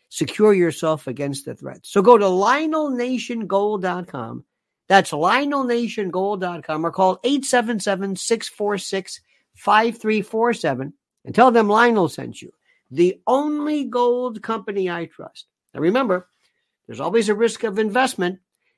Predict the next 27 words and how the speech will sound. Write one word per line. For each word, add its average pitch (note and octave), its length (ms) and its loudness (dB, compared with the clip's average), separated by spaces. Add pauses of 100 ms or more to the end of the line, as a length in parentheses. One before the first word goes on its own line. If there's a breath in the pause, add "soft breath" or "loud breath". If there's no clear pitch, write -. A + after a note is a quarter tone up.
(100)
and D3 100 -4
there's C3+ 160 -2
no F#3 160 2
guarantee F#3 720 -2 (400)
of B2+ 160 -8
any C3 220 -4
kind. - 320 -20 (2000)
My E3+ 100 10
friend, F#3 180 10
I F3+ 40 12
want E3+ 160 12
to D#3+ 40 10
also, E3 440 8
I, D3 220 2
uh, D#3 160 -2
let D#3 120 6
me D#3 120 6
try E3+ 200 8
this C#3+ 160 4
in D#3+ 100 2
English. G#3+ 440 6
I - 80 2
want D#3+ 300 8
you E3 180 12
also B3+ 540 12
to D3+ 160 6
note C#3+ 280 10